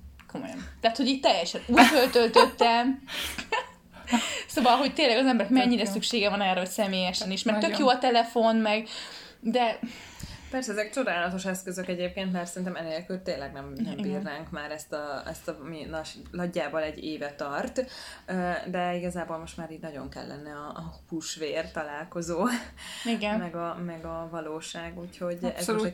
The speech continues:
Speaker 3: kicsit
Speaker 2: egyetértek,
Speaker 3: nehéz
Speaker 2: igen.
Speaker 3: téma.
Speaker 1: Igen. És hát ezt, ha már itt tartunk, mesélj,
Speaker 3: Igen.
Speaker 1: neked milyen volt a tavalyi éved? Te hogy élted meg?
Speaker 2: Hát a tavalyi év az, az nekünk nagyon különleges volt. Tavaly született meg a kisfiam.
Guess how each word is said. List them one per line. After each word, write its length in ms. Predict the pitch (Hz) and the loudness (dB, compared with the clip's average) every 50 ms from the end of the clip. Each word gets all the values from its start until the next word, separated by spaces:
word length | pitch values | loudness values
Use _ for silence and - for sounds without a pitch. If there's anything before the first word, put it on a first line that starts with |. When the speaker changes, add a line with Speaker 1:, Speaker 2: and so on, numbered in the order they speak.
| 220 226 | 0 -2
Speaker 3:
kicsit 140 | 214 208 | 0 0
Speaker 2:
egyetértek, 380 | 220 220 - 262 262 254 - - | -2 -4 -2 -2 -2 -2 -4 -4
Speaker 3:
nehéz 160 | 247 226 - | -8 -6 -6
Speaker 2:
igen. 220 | 247 254 247 240 240 | -4 -2 0 0 0
Speaker 3:
téma. 160 | 226 247 247 262 262 254 - - - - - - - | 0 0 0 0 -2 -4 -6 -16 -18 -18 -16 -8 -2
Speaker 1:
Igen. 360 | 240 262 196 233 220 208 226 226 - - - - - | 0 0 2 2 2 2 0 -4 -6 -12 -14 -10 -4
És 140 | - 240 262 | -2 0 0
hát 180 | - 294 294 - | 2 0 2 2
ezt, 220 | 277 - - - 190 | 2 0 0 -2 -2
ha 140 | 175 233 226 | 0 0 2
már 160 | 190 170 190 | 2 2 0
itt 140 | 214 214 - | 0 0 2
tartunk, 320 | 233 208 214 - 254 226 | 2 2 4 4 4 6
mesélj, 300 | 277 220 - 226 254 190 | 6 4 4 2 0 2
Speaker 3:
Igen. 120 | 196 233 226 | 4 4 6
Speaker 1:
neked 360 | 240 262 233 - 311 294 240 | 4 4 6 4 4 6 6
milyen 280 | 233 226 226 233 254 262 | 6 6 6 6 6 6
volt 180 | 285 294 294 | 4 4 4
a 80 | 320 311 | 2 4
tavalyi 360 | - 320 277 190 165 156 151 151 | 4 4 4 4 2 2 0 0
éved? 360 | 156 156 147 147 147 - - - | -2 -2 0 -2 -2 -4 -2 2
Te 100 | - 220 | 2 4
hogy 180 | 254 294 311 185 | 4 4 4 4
élted 380 | 180 160 160 165 - 160 156 151 | 4 2 2 2 0 -2 -2 -2
meg? 300 | 151 143 151 180 - - - - - - - - - - - - - - - - - - - - - - - - | -4 -4 -4 -4 -8 -14 -18 -18 -18 -18 -20 -20 -20 -18 -18 -16 -16 -16 -18 -18 -20 -20 -20 -18 -18 -16 -8 -6
Speaker 2:
Hát 220 | 214 208 214 - | -4 -4 -4 -4
a 80 | - 220 | -6 0
tavalyi 400 | - 220 214 214 208 202 202 196 | 2 4 4 6 6 6 6 6
év 200 | 196 196 196 196 | 6 4 4 4
az, 180 | 202 202 196 190 | 4 4 4 4
az 200 | - 196 196 185 | 2 2 2 2
nekünk 320 | 196 196 185 - - 190 | 0 -2 -2 -2 -2 -2
nagyon 320 | 190 190 190 185 196 190 180 | 0 0 2 2 2 0 2
különleges 680 | - 190 185 190 190 185 185 185 185 185 185 175 - - | 2 2 2 2 2 2 2 2 2 2 0 0 -2 -2
volt. 300 | 190 180 180 185 190 - | 2 4 4 4 4 2
Tavaly 280 | 208 202 190 185 190 | 2 2 4 4 4
született 480 | 185 - - 190 196 185 - 196 190 - | 4 2 2 2 2 4 6 4 4 4
meg 160 | 202 190 185 | 2 2 2
a 100 | 185 180 | 2 2
kisfiam. 840 | - - 190 185 - - - - 208 202 202 202 208 240 269 - | 2 -2 -2 -2 -2 -4 -2 0 2 2 4 6 6 6 6 4